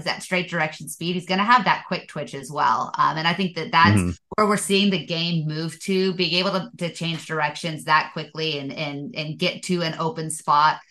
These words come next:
Speaker 1: um, beat a guy off the line, those types of things. It's, it's gonna be, it's gonna be really fun to watch this kid operate. I mean, it's super easy and lazy to compare him to Quentin Johnston, but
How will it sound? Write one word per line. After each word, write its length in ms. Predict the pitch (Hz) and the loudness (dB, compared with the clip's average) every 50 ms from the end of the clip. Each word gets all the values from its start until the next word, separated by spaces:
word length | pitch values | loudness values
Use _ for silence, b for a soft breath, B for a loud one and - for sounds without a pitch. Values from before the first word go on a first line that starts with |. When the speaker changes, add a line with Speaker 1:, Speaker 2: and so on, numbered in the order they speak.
| b b b _ - | b b b _ -2
Speaker 1:
um, 320 | 165 165 151 147 143 147 | 0 2 2 0 -2 -2
beat 160 | 143 175 185 175 | -2 0 0 0
a 40 | 180 | 2
guy 240 | - 165 160 156 156 | 4 6 6 6 6
off 140 | 151 143 | 6 4
the 80 | - 147 | 0 -4
line, 360 | 143 143 143 143 139 143 143 | -2 0 0 2 2 0 -2
those 160 | 135 143 147 | -4 -8 -6
types 220 | - 165 156 156 156 | -4 -4 -6 -4 -6
of 80 | 147 | -10
things. 300 | 139 143 139 139 143 135 - | -10 -8 -8 -8 -8 -8 -10
It's, 140 | - - - | -12 -8 -6
it's 200 | - 185 - - | -6 -6 -4 0
gonna 200 | 196 190 185 165 | 0 2 2 2
be, 260 | 170 165 160 156 - | 0 0 -2 -2 -4
it's 100 | 160 - | -4 -4
gonna 140 | 185 185 170 | -2 -2 -2
be 80 | 165 | -2
really 240 | 156 151 151 151 147 | -4 -4 -6 -6 -6
fun 220 | 147 - 151 151 | -4 -4 -4 -4
to 80 | 143 147 | -2 0
watch 180 | 147 147 143 - | 0 0 -2 -4
this 160 | 143 147 - | -10 -12 -8
kid 160 | - 151 147 | -8 -4 -2
operate. 420 | - 143 139 135 147 147 143 147 | 0 0 0 0 -2 -2 -2 0
I 60 | 143 151 | 0 0
mean, 120 | 156 160 | -2 -2
it's 180 | 165 160 - - | -2 -4 -2 0
super 320 | - 226 175 214 214 202 - | 0 0 2 2 2 2 2
easy 420 | 202 185 175 143 185 185 175 175 | 0 -2 0 2 2 2 2 2
and 100 | 165 160 | 0 0
lazy 340 | 160 165 170 170 160 170 170 | -2 -2 -2 -2 -2 -2 -2
to 120 | 160 165 | -4 -4
compare 300 | - 175 165 160 160 160 160 | -4 -4 -4 -2 0 0 0
him 80 | 165 156 | 0 -2
to 80 | 156 | -4
Quentin 280 | 156 - 175 160 160 170 | -4 -4 -4 -2 -2 -2
Johnston, 600 | 156 165 156 156 160 - - 175 170 165 165 147 | 0 2 2 2 0 -2 -2 -2 0 0 0 0
but 400 | - 175 160 156 156 156 151 151 | 2 2 4 4 4 4 2 0